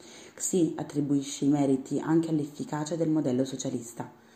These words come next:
affermando che solo con una comune volontà e un'azione congiunta si creano i requisiti indispensabili per battere la povertà. Ha aperto a Jeddah, in Arabia Saudita,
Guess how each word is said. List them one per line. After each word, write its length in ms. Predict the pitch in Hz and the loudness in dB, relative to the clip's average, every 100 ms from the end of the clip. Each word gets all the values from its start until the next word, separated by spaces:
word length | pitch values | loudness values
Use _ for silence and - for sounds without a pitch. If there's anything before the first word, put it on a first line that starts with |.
| - - | -16 -10
affermando 760 | 147 156 151 139 131 131 127 - | -2 2 4 4 4 2 -2 -8
che 140 | 143 | -6
solo 240 | - 175 170 | 2 4 4
con 160 | 151 | 4
una 200 | 139 135 | 4 2
comune 420 | - 143 170 175 | 0 2 4 6
volontà 520 | 143 139 139 135 117 117 - - | 6 4 4 2 -4 -8 -20 -6
e 120 | - 139 | 2 4
un'azione 480 | 139 135 - 143 | 4 2 2 2
congiunta 640 | 135 131 127 135 151 165 180 - - - | 4 4 4 2 0 -2 -8 -14 -20 -20
si 140 | - 165 | -4 -2
creano 380 | 165 151 135 127 | 0 2 2 2
i 20 | |
requisiti 640 | 135 - 143 147 - - | 2 -2 -4 -4 -2 2
indispensabili 1000 | 185 185 170 - 190 - 120 135 135 135 | 2 2 0 -2 -2 -4 -6 -2 -2 -2
per 180 | - 156 | -4 -2
battere 340 | 131 127 135 | -2 -4 -2
la 120 | 131 135 | -2 -2
povertà. 480 | 135 135 - 113 - - _ _ _ _ _ _ _ _ _ - | -2 -4 -4 -10 -12 -20 _ _ _ _ _ _ _ _ _ -12
Ha 80 | |
aperto 340 | 190 208 202 190 | -10 -10 -8 -8
a 20 | |
Jeddah, 440 | 175 214 226 262 - | -6 -8 -8 -10 -6
in 120 | 175 | -6
Arabia 300 | 160 156 165 | -4 -6 -8
Saudita, 420 | 170 160 180 | -8 -10 -10